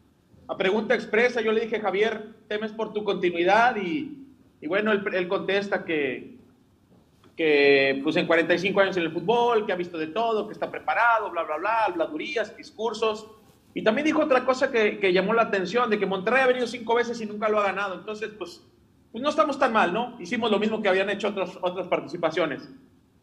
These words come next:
Todavía, como dicen por ahí, Flavio, Emanuel, yo le comento a Héctor Moreno también en otra pregunta, le digo, "Héctor,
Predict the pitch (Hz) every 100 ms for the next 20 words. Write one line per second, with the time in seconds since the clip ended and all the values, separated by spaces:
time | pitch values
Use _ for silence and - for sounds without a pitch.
0 | _ - _ 190 185 196 277 277 262 254
1 | 196 190 214 214 214 180 196 247 233 208
2 | 196 226 226 220 190 175 208 220 - -
3 | - _ _ _ _ 202 240 226 214 277
4 | 285 247 196 208 196 202 185 175 196 202
5 | 202 185 180 180 170 170 170 165 202 214
6 | 247 170 -